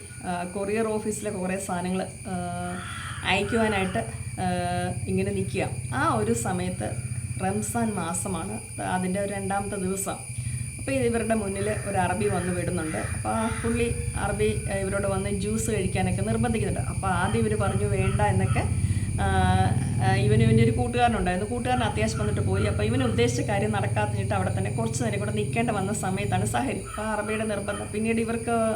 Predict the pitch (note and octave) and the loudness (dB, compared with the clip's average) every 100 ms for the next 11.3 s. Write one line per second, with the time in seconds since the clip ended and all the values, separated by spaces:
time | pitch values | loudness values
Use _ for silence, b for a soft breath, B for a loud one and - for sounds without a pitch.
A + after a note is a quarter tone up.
0 | A3+ G#3+ G#3 G#3+ G#3 - G3+ G#3+ A3 A3 | -2 -4 -2 -2 -2 -4 -2 0 0 -2
1 | A3 A3+ A3+ A3+ F#3+ F#3 G#3+ G#3+ G#3 F3 | -2 -2 0 0 -2 -2 -2 -2 -2 -2
2 | E3+ C4 - B B B B - A#3 A3+ | -4 -6 -8 B B B B -2 2 2
3 | A3+ A#3+ C4 B3+ G3+ G3 G3 G#3 F#3 - | 2 0 0 0 -2 -4 -6 -6 -6 -4
4 | F#3 F#3+ - B B - - F#3+ F#3 F#3 | -4 -4 -6 B B -10 -4 -2 0 0
5 | G3+ F#3+ - - F#3+ G3 F#3+ F#3+ F#3+ F#3 | 0 0 -2 -2 0 2 2 0 0 -2
6 | F#3+ G3 G3+ A3 G3 F3+ F3+ F3+ - - | -2 -2 -2 -2 -4 -2 -2 -2 -6 -6
7 | G#3+ A3+ A3+ G3+ G#3 G#3+ A3 G#3 F#3+ G3 | 0 2 2 2 4 4 4 2 0 -2
8 | F#3+ G3 A#3 A#3 - G3+ G#3+ A3 - B3+ | -2 0 0 -2 0 -2 -2 -2 -4 0
9 | A#3+ A#3 A#3+ G3+ F#3+ G3 F#3+ A3 A3+ A3 | 2 2 2 2 0 0 -2 -2 0 0
10 | G#3+ - G#3+ G#3+ - F3+ - - A3+ A#3 | -2 -4 -4 -4 -4 -6 -8 -4 -2 2
11 | C4 A#3 B3 | 2 2 0